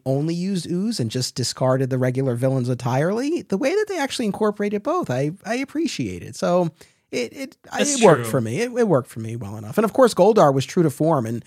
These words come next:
Speaker 1: fell in line following a new villain, just as he always does. Just like Zed showed up and he was <laughs> quick to kick
Speaker 2: Yeah.
Speaker 1: Rita out, uh, and, and does the same thing here. So, yeah, I don't know. It, not my favorite villain, but like I said, definitely memorable. And,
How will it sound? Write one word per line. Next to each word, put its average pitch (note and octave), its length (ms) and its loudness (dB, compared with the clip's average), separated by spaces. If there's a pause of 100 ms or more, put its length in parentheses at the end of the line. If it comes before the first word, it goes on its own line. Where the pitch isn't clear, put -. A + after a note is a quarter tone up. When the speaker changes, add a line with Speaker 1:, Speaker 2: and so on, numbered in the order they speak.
(260)
Speaker 1:
fell D#3+ 300 6
in C#3+ 80 4
line C#3 360 4
following C3 460 2
a A#2+ 40 -2
new B2+ 160 2
villain, A#2 340 0
just B2 200 -2
as A#2 140 -2
he A2+ 120 -2
always B2 300 2
does. F#2 240 -10
Just A#2 180 -6
like G2+ 140 -8
Zed C#3+ 220 0
showed D#3+ 220 2
up G#3 200 4
and G#2+ 100 -6
he A2 80 -8
was A#2+ 260 -8
<laughs> - 840 -2
quick G#3 260 2
to - 120 2
kick G3 220 6
Speaker 2:
Yeah. F3 80 4
Speaker 1:
Rita F3 240 4
out, F#3+ 320 0 (380)
uh, C3 320 -2
and, D3+ 140 -2
and D3+ 140 -2
does D3 140 0
the D3 80 -2
same D3 220 -2
thing C#3 200 -4
here. B2+ 320 0
So, A#2 320 -6 (1120)
yeah, G#3 180 2
I - 40 2
don't A#2+ 100 0
know. G2+ 140 -8
It, F#3+ 180 -4 (260)
not D4 180 0
my G#4+ 100 2
favorite A3+ 560 -2
villain, C4 560 -4
but A3 240 -2
like D#4 160 -4
I D#4 60 0
said, D#3 220 2
definitely C4+ 580 -2
memorable. C#3+ 1040 2
And, A2+ 540 -4